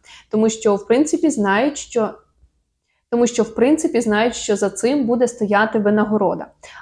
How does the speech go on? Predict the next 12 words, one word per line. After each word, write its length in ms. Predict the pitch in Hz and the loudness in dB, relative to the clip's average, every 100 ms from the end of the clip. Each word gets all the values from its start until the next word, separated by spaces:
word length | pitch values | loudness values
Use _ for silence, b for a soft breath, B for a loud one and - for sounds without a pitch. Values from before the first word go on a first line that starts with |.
| B | B
А 320 | 220 202 190 | 2 2 2
фінанси 840 | 190 208 202 247 311 320 311 302 302 | -2 0 2 2 0 0 0 0 -4
все 200 | - 226 | -2 -2
ж 120 | 247 | 0
таки 220 | 269 277 233 | -4 -2 -2
у 180 | 220 | 0
них 300 | 202 254 277 | 0 -2 -4
також 380 | - 220 226 233 | 0 0 0 -2
виходить 560 | 202 202 202 220 247 - | -2 0 0 0 -2 -4
на 180 | 202 202 | -4 -4
перший 460 | 208 190 190 - - - | 0 -2 -2 -8 -12 -8
план. 200 | 170 | -10